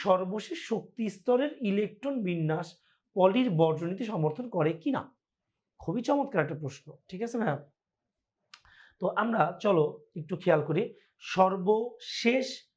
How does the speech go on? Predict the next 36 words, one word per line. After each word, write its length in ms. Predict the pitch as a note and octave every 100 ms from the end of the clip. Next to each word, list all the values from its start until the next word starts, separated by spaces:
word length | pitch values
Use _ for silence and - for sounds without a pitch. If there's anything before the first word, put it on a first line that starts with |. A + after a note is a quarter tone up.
| _ -
শক্তি 420 | G#3 G3 - - G#3 -
স্তরের 600 | _ - F3+ F3 F#3 C#3+ C#3 _ _ -
ইলেকট্রন 500 | G3 G#3 G#3 - A3 G#3+ A#3+ D3
বিন্যাস 380 | D#3+ D3+ D#3+ D#3+ C3+
বলছে, 240 | C#3 C3 D3 E3
ঠিক 100 | A3
আছে? 120 | - C#3 - _ -
তাহলে 180 | F#3 G3+ C4+
এক্স 140 | C4+ - _ -
টু 80 | A#3+ F#3
প্লাস, 240 | D#3 - - - _ _ _ _ -
তো 40 | - G3+
আমরা 160 | B3 A#3+
একটু 140 | - G3 F#3
হিসাব 240 | F#3 A3+ -
করি 180 | E3+ C#3 - - _ _ E3+
যে 80 | D3+ - A#3+
এক্স 160 | A#3 - -
টু 100 | C4 B3
প্লাস 260 | G3+ E3 E3 - G3+
আসলে 280 | F3+ F#3 F3+ F3+ F3
কার। 160 | D#3 - _ _ _ -
তো 40 | A3+ C4+
এক্স 140 | A#3+ - -
টু 80 | B3+
প্লাস 180 | A#3+ B3 G#3+
হিসাব 200 | F#3+ A#3
করে 100 | A#3 A3
যদি 100 | G3 G#3
আমরা 120 | G3 -
খেয়াল 200 | F3+ D#3+ -
করি, 180 | D3+ A3 - _
তাহলে 160 | - F#3+
আমরা 120 | F#3 D3+ F#3
দেখব 240 | F3 D3 D3+ G3+ - _ -
যে 80 | D3+